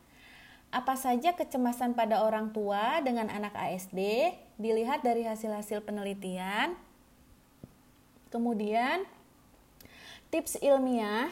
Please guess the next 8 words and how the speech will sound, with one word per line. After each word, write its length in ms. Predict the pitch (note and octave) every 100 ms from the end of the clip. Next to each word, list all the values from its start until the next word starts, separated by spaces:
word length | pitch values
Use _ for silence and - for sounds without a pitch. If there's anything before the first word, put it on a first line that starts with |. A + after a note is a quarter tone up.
| -
cara 320 | - C4 C4 D#4+
mengatasi 640 | D#4+ C#4+ C#4 B3+ B3+ D#4
kecemasan, 1040 | C#4 C4+ B3 G#3+ G#3 - G3+ G#3+ C4 E4+
terutama 880 | E4 B3+ B3 A#3+ G3+ G3+ A3+ C#4+ E4+
kecemasan 640 | C#4+ C4+ A#3 A3 A3 D4 B3+
orang 320 | A#3+ A3+ A3+
tua 480 | G#3 F#3+ G3 A#3+ D4+
pada 240 | A#3 G#3